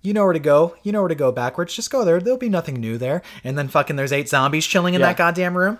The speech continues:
Speaker 2: Or like you said, a liquor would come out of nowhere, and I'm like, it makes you approach the situation in a room differently, where it's like you would fucking be dick swinging, like, "I know this room. I know the art room, like, b-,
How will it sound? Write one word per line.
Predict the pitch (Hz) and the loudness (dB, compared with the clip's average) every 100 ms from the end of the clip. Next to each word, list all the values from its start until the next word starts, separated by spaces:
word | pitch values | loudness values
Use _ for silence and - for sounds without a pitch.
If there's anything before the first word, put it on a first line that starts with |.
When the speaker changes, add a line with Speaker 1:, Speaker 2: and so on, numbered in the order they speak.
| - | 0
Speaker 2:
Or | 165 | 4
like | 185 | 4
you | 202 | 4
said, | - 175 | 4 6
a | |
liquor | 135 190 - | 6 4 4
would | 113 104 | 2 0
come | 117 104 | 0 0
out | 98 | 0
of | 101 | 0
nowhere, | 104 | -2
and | 104 | -2
I'm | 107 | -2
like, | 107 - | -4 -2
it | 127 123 | -6 -6
makes | 131 127 127 - | 0 0 0 0
you | 151 | 0
approach | - 135 123 - | 2 0 0 -2
the | 120 | -6
situation | - 117 120 110 107 117 | -6 -6 -2 -2 -4 -6
in | 104 | -8
a | |
room | 104 101 | -6 -6
differently, | 131 107 90 | -6 -8 -8
where | 87 90 | -6 -8
it's | 90 | -6
like | 98 104 | -8 -6
you | 113 | -4
would | 117 110 | -4 -4
fucking | 127 - 113 | -6 -6 -8
be | 107 98 _ | -8 -10 _
dick | 135 131 | -2 -2
swinging, | - 123 165 131 | -4 -4 -4 -6
like, | 101 - - - | -8 -10 -18 -8
"I | 240 208 | -4 -2
know | 95 82 | -2 -4
this | 90 - | -8 -6
room. | 123 185 | -6 -4
I | 220 | 0
know | 151 | 2
the | 107 | 2
art | - 104 - | 0 -4 -2
room, | 127 139 | -4 -2
like, | 147 | -4
b-, | - | -6